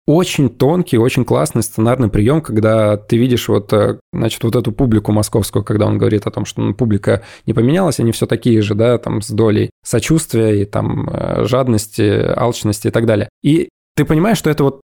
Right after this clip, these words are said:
классический момент, но потом, а,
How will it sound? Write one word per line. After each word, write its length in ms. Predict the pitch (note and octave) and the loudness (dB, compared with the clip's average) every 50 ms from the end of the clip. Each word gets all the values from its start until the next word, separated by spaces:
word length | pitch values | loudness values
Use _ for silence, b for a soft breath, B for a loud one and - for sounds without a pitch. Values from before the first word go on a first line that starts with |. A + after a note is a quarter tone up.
| _ | _
классический 480 | - D3 C#3 - F#3+ D#3 - - - C#3+ | -2 -2 0 2 0 -2 -2 -2 -2 0
момент, 420 | C#3 C#3+ E3+ G#3+ C4+ C#4 - - b b b b b b | 2 2 2 2 2 0 0 -4 b b b b b b
но 100 | A#2+ - | -2 0
потом, 380 | C#3 C3 - G3 G#3+ G#3+ - - _ - | 0 0 0 0 0 0 -2 -4 _ -8
а, 420 | - C#3+ C#3+ C#3+ C#3 C3+ C3+ - | -4 -2 0 2 2 0 0 -2